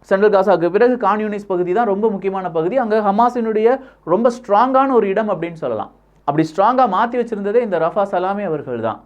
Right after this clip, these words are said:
அப்ப இந்த ரஃபா சலாமி அவர்களை நேத்து என்ன செஞ்சிருக்காங்க, இஸ்ரேல் அவங்களுடைய தாக்குதல்ல கொன்னிருக்காங்க அப்படிங்கிற தகவல் வெளியாகுது. இரண்டு, மூன்று தினங்களுக்கு முன்னாடியே ரஃபா சலாமி அவர்களை கொன்று விட்டார்கள் அப்படிங்கிற ஒரு தகவல் வந்தாலும் அதை நேத்து கன்ஃபார்ம் பண்ணியிருக்காங்க.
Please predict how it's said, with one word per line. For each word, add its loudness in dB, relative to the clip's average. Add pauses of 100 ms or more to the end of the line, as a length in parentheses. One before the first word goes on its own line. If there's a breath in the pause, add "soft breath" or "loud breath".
(100)
அப்ப -8
இந்த 0
ரஃபா 2
சலாமி 2
அவர்களை -2 (260 loud breath)
நேத்து 0
என்ன -6
செஞ்சிருக்காங்க, -6
இஸ்ரேல் 0
அவங்களுடைய -2
தாக்குதல்ல -4
கொன்னிருக்காங்க -6
அப்படிங்கிற -10
தகவல் -8
வெளியாகுது. -6 (320 soft breath)
இரண்டு, -2
மூன்று -2
தினங்களுக்கு 0
முன்னாடியே -2
ரஃபா 0
சலாமி 0
அவர்களை -2
கொன்று -4
விட்டார்கள் -2
அப்படிங்கிற -8
ஒரு -8
தகவல் -2
வந்தாலும் -4 (260 loud breath)
அதை -4
நேத்து -6
கன்ஃபார்ம் -2
பண்ணியிருக்காங்க. -12